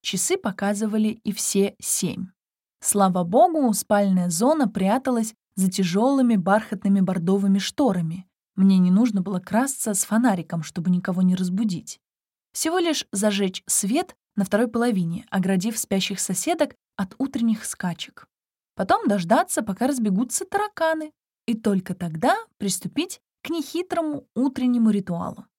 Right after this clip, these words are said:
Сгонять в другой конец коридора умыться, потом замазать синяки под глазами, выпить чаю с вафлей, почитать что-нибудь и одеться. Часто мы ходили в универ с однокурсниками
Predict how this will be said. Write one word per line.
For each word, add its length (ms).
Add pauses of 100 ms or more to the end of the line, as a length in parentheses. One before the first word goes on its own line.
(420)
Сгонять 440
в 60
другой 300
конец 300
коридора 440
умыться, 680
потом 380
замазать 640
синяки 480
под 160
глазами, 640 (240)
выпить 460
чаю 320
с 120
вафлей, 440
почитать 420
что-нибудь 580 (180)
и 80
одеться. 600 (720)
Часто 380
мы 100
ходили 340
в 80
универ 400 (260)
с 140
однокурсниками 840